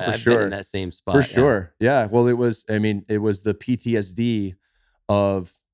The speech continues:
Speaker 2: losing my job.
Speaker 1: Yeah.
Speaker 2: And even though there was no indication I was gonna lose my job here,
Speaker 1: Mm-hmm.
Speaker 2: the way that I got here, as you know, is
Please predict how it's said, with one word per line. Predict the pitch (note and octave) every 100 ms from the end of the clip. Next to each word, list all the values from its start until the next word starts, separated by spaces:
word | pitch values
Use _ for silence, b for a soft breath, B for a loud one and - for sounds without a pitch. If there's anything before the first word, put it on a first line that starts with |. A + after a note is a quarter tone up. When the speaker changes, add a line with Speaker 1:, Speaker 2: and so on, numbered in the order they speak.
| -
Speaker 2:
losing | A#2 G#2+ G2+
my | F#2+
job. | F2+ G2 F#2+ -
Speaker 1:
Yeah. | D#2 D#2 -
Speaker 2:
And | A2+ A2+
even | A#2+ A#2+
though | A2
there | A2
was | A2 F#2+
no | A2 A#2+
indication | B2 A2 - A2+ - A2
I |
was | G2+
gonna | G#2+ G2+
lose | G#2+
my | F#2+ G2
job | G2 F#2
here, | F2+ - D#3 G2+ F#2+
Speaker 1:
Mm-hmm. | G2 E2+
Speaker 2:
the | G#2
way | G2+ A2+
that | G#2
I | F#2
got | G2 E3+ D3+
here, | A2+ G#2
as | G2+ G2
you |
know, | G#2 G#2 G2+
is | F#2+